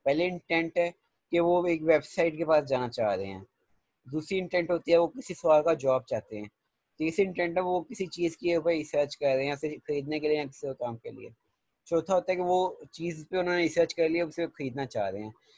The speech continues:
ये चार इंटेंट्स को आपने अपने दिमाग में रखते हुए content को optimize करना है कि अगर कोई इन-,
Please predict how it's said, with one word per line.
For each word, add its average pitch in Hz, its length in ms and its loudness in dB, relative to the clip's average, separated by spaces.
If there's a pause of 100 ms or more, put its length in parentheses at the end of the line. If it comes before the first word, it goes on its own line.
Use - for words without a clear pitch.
(240)
ये 185 220 4
चार 175 260 4
इंटेंट्स 160 360 0
को 180 80 -2
आपने 160 200 2
अपने 160 160 -2
दिमाग 139 360 -2
में 156 120 0
रखते 156 220 -4
हुए 160 100 0
content 139 380 -6
को 139 100 -6
optimize 135 380 -6
करना 147 280 -4
है 160 100 -8 (340)
कि 165 60 4
अगर 160 180 6
कोई 170 380 -2
इन-, 156 140 -8